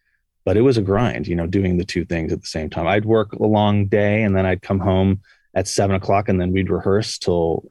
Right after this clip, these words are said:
you know, ten P M. And then I'd do the same thing again the next day and wake up at seven and go to work,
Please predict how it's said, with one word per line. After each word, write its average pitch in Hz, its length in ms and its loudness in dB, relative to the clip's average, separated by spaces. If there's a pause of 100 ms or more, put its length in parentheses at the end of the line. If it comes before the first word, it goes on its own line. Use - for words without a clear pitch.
you 95 60 -4
know, 78 360 -4 (160)
ten 90 220 -2
P 87 160 -4
M. 98 280 -2
And 87 120 0
then 87 80 -2
I'd 85 100 0
do 92 80 0
the 85 100 0
same 87 300 -4
thing 85 140 -4
again 87 240 -2
the 85 80 -2
next 87 240 -6
day 95 140 0
and 87 100 -2
wake 82 180 -4
up 78 140 -4
at - 80 -8
seven 78 340 -4
and 78 120 -6
go 78 100 -4
to 73 80 -4
work, 92 340 -6